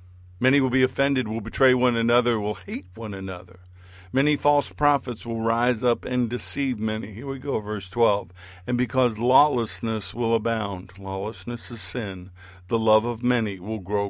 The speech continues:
cold. But he who endures to the end shall be saved. And this gospel of the kingdom will be preached in all the world as a witness to all the nations, and then the end will come." So the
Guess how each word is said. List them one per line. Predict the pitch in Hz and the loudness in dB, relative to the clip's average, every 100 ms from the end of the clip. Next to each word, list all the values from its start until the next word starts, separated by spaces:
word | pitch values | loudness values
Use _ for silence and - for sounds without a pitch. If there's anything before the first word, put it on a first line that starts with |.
| 95 | -6
cold. | - 135 113 - - - - - - | -4 -2 -2 -6 -16 -20 -20 -20 -16
But | - 120 | -4 -2
he | 113 143 | 0 0
who | 139 131 | 4 4
endures | 120 131 135 139 139 | 4 4 2 2 -2
to | 135 | -4
the | 131 110 | -2 0
end | 107 107 | -2 -2
shall | - 113 | -2 -2
be | 110 110 | -2 -6
saved. | - 135 120 95 | -4 -6 -6 -8
And | 113 117 | -2 0
this | 165 - | 0 -2
gospel | 113 101 98 - 123 | 0 0 -2 -4 4
of | 120 135 | 4 2
the | 139 | -8
kingdom | - 117 101 - - - - - - | -6 -8 -8 -16 -20 -20 -20 -20 -8
will | 117 | -4
be | 110 117 | -2 -4
preached | - 127 - - | 0 -2 -2 -4
in | 117 | 2
all | 117 127 | 4 4
the | 151 | 4
world | 135 95 - 85 | 6 4 0 -6
as | 117 110 | -2 0
a | |
witness | 120 139 131 123 - | 4 2 2 -2 0
to | 123 | 2
all | 117 127 143 | 4 6 6
the | 156 | 4
nations, | 151 139 - 110 98 - - - - - - | 4 2 -4 -8 -10 -16 -20 -20 -20 -20 -4
and | 123 113 | 0 2
then | 107 98 90 - - - - | 0 -4 -10 -18 -20 -20 -4
the | 120 | -2
end | 104 87 85 - - - - | -2 -6 -10 -14 -20 -20 -10
will | 113 | -10
come." | 110 - 127 92 - - - - - - - - - - | -8 -4 -4 -4 -18 -20 -20 -20 -20 -20 -20 -20 -20 -10
So | - 151 | 2 4
the | 120 | 4